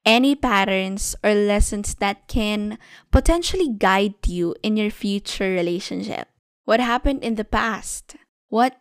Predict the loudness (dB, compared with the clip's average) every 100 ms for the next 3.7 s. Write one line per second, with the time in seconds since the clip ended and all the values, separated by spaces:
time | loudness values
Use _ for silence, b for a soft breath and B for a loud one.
0 | _ 0 0 -2 -2 0 0 0 0 0
1 | 0 0 -4 -2 -4 -2 -4 -4 -6 -4
2 | -4 -2 -6 -12 B B B 2 2 2
3 | 0 0 -2 -2 -6 0 -2